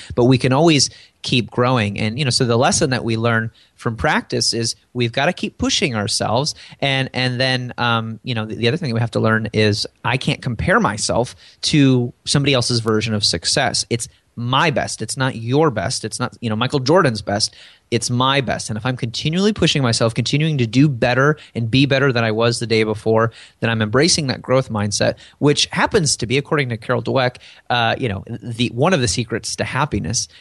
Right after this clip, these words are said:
And, and one of the secrets to living a very miserable existence is to have this fixed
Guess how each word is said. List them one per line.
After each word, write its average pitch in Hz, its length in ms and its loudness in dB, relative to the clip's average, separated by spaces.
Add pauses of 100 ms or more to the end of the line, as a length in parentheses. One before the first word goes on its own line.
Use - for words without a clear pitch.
(140)
And, 104 320 0
and 110 100 -4
one 131 140 4
of - 20 4
the 123 60 4
secrets 131 320 -2
to - 100 -2
living 113 380 2
a 107 160 0
very 135 340 2
miserable 147 560 4
existence 113 540 -2
is - 180 -8
to - 80 -8
have 113 200 -2
this 107 140 -4
fixed - 520 -8